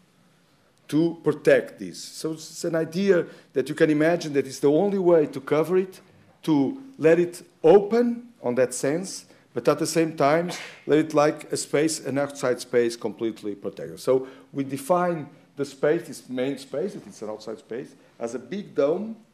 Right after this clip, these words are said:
that project themselves, uh, and looking into,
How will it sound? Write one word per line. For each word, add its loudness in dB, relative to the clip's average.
that -14
project -8
themselves, -8
uh, 2
and -6
looking -4
into, -6